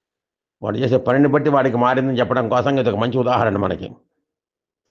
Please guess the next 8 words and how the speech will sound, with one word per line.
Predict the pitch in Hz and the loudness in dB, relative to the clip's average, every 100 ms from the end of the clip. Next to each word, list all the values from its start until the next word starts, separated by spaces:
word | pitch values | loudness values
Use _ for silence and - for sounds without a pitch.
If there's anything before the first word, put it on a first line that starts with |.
| _ _ _ _ _ _ _ _ _ - | _ _ _ _ _ _ _ _ _ -10
బ్రాహ్మణ | 87 107 123 127 131 | -2 0 2 2 2
వంశంలో | 123 123 123 123 123 123 | 2 0 0 2 2 2
జన్మించినప్పటికీ, | 120 117 120 110 117 90 117 107 113 120 147 | 2 0 0 -2 -2 -2 -2 -2 -2 0 0
బ్రహ్మ | 117 113 127 | 2 2 2
వం-, | 135 131 117 | 2 2 0
బ్రహ్మ | 107 123 | 0 2
వంశంలో | 139 135 120 131 131 131 | 2 2 0 0 2 2
జన్మించినప్పటికీ | 123 117 123 117 113 92 113 113 117 139 196 - | 2 -2 -2 -2 -2 -4 -4 -4 -2 0 -2 -4